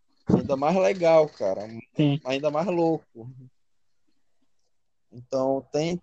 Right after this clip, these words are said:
Speaker 1: sempre essa pegada. E, por exemplo, eu tava, tava um pessoal, eu sempre acompanho a comunidade do Savage Worlds. É, no, no,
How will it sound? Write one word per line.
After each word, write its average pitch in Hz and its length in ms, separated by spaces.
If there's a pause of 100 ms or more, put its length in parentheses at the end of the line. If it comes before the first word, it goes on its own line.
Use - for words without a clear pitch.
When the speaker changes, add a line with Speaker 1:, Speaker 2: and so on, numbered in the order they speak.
Speaker 1:
sempre 143 400
essa 131 200
pegada. 120 680 (140)
E, 123 80
por 143 180
exemplo, 151 580 (1160)
eu 117 100
tava, 135 560 (520)
tava 131 180
um 143 80
pessoal, 143 680
eu 131 120
sempre 156 240
acompanho 165 400
a - 20
comunidade 131 600
do 113 100
Savage 113 400
Worlds. 110 540 (600)
É, 107 140
no, 107 320
no, 113 100